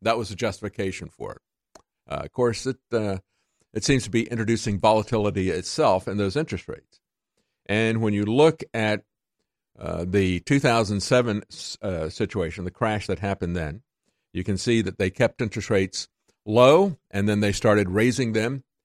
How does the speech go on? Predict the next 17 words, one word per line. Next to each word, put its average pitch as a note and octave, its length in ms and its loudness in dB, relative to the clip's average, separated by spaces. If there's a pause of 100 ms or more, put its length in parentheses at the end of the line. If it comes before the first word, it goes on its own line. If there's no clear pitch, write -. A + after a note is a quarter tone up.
(200)
every A#2 240 2
quarter. F#3 340 4
That's - 160 -8
what A2 100 -4
Greenspan A2 460 0
did B2+ 180 2
to E2 60 -6
burst G2+ 260 -2
the G#2+ 80 2
bubble. F2+ 320 2 (440)
Just F2 160 -12
went D#2+ 200 -8
straight B2 520 0
up G#2 180 -2
like F#2 140 -8
a F#2 40 -10
staircase. F#2 640 -6